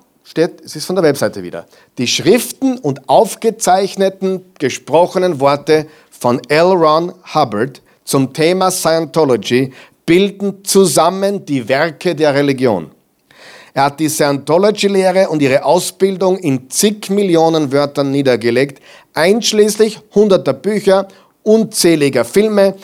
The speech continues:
und über dreitausend aufgezeichneter Vorträge. Mit anderen Worten, alle seine Vorträge, alle seine Schriften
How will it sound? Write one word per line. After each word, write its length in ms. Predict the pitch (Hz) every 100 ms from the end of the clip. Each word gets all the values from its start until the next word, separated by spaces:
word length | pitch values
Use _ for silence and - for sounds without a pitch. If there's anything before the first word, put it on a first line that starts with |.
| - -
und 220 | 143 139
über 340 | 190 190 170
dreitausend 1080 | 156 135 160 190 226 175 175 175 143 165 -
aufgezeichneter 1300 | 131 151 131 147 143 - 131 127 120 117 120 107 110 _ _ _ _ _
Vorträge. 720 | _ 151 143 - 92 - - _ _ _ _ _ _ _ _ _ -
Mit 180 | 120
anderen 340 | - 214 247 135
Worten, 420 | 110 107 139 190 - _ _ _ _
alle 260 | 135 165 208
seine 260 | 208 208
Vorträge, 800 | 202 170 165 156 156 147 151 160 - -
alle 260 | 143 185
seine 280 | 147 165 165
Schriften 640 | - 147 143 - 156 143